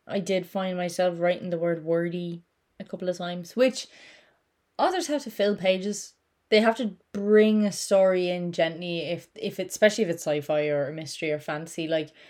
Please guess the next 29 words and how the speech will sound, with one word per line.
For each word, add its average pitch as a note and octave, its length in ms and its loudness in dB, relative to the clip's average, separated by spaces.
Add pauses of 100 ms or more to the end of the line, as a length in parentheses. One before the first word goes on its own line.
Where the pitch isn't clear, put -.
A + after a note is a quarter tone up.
(260)
you G3+ 80 -4
have F#3+ 120 -6
to A3+ 100 -2
really, G3 360 -2
like, E3 300 -2 (800)
drag F#4 400 -8
it A3 100 0
out. E3+ 260 2
And F#3 120 -8
so - 120 -2
I A#3 80 2
understand A#3 540 -2
that, C3 200 -6 (600)
but G3+ 120 2
I F#3 140 6
just, G3+ 640 -4 (160)
it, F3+ 220 -8
it, F3 160 -10 (760)
I G#3 80 0
just, G#3+ 280 0
a-, - 260 0
as A3+ 200 2
I A#3+ 40 2
said, G3 260 2
I F#3+ 200 2
don't G#3 240 2
have F3 300 -2
great D3 220 0
patience, E3 520 -10